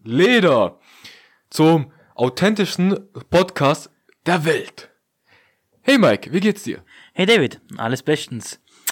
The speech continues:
Speaker 2: Bisschen, ja, ein stressiger Tag gehabt, aber alles super. Bei dir?
Speaker 1: Ja, was soll ich sagen? Ich bin grad vorhin erst von der Arbeit gekommen, hab jetzt schon was gegessen, jetzt schön eine Shisha.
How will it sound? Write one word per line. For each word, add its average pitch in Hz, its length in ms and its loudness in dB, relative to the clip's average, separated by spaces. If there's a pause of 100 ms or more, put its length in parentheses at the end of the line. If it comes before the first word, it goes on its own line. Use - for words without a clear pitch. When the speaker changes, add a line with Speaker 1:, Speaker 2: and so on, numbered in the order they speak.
(380)
Speaker 2:
Bisschen, 123 760 -4
ja, 120 240 -4
ein 113 80 -4
stressiger 117 440 -8
Tag 127 240 -4
gehabt, 120 300 -6
aber 107 300 -6 (400)
alles 110 320 -4
super. 117 240 -8
Bei 107 100 -4
dir? 160 160 -2 (1200)
Speaker 1:
Ja, 104 440 0 (240)
was - 100 -18
soll 117 100 -2
ich 120 60 -6
sagen? 151 280 -2
Ich 104 120 -14
bin 110 100 -16
grad 107 140 -10
vorhin 107 220 -8
erst 98 100 -12
von 95 100 -12
der 98 80 0
Arbeit 160 300 0
gekommen, 139 540 -6
hab 104 100 -12
jetzt 95 140 -12
schon 101 140 -10
was 90 180 -8
gegessen, 95 840 -4 (500)
jetzt - 240 -8
schön 101 240 -4
eine 90 200 -8
Shisha. 131 1000 -4